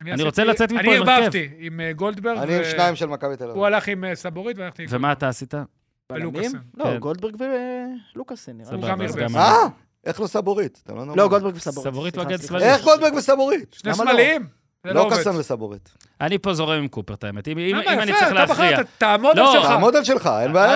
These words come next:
Speaker 2: אל תתפק-,
Speaker 3: אבל
Speaker 2: אל
Speaker 1: אבל צריך
Speaker 2: תתקפל.
Speaker 1: קול קובע.
Speaker 4: חשבתי שאתה תערער אותי.
Speaker 1: רגע,
Speaker 2: לא,
Speaker 1: רגע,
Speaker 2: לא.
Speaker 1: אנחנו חייבים לצאת מפה עם הרכב ביחד, אתם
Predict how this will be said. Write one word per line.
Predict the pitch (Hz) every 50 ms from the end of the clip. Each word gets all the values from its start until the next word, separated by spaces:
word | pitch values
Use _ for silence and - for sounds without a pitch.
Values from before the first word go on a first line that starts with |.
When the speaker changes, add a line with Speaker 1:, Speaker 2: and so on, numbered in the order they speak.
| - 143
Speaker 2:
אל | 117 98
תתפק-, | 98 -
Speaker 3:
אבל | - - -
Speaker 2:
אל | 226
Speaker 1:
אבל | 240 - -
צריך | - - 147 175 170
Speaker 2:
תתקפל. | 180 156
Speaker 1:
קול | 196 202 196
קובע. | - 202 202 180 233 262
Speaker 4:
חשבתי | 240 156 135 -
שאתה | - 185 247 247
תערער | - 233 185 156 151 135
אותי. | 135 131 131
Speaker 1:
רגע, | 151 151 127 120
Speaker 2:
לא, | 120
Speaker 1:
רגע, | 123 -
Speaker 2:
לא. | 107
Speaker 1:
אנחנו | 110 117 -
חייבים | - 135 127 175 185
לצאת | 185 - 196 185
מפה | 185 160 175
עם | 156
הרכב | 147 135 - 190 165 139
ביחד, | 165 190 196 151
אתם | 131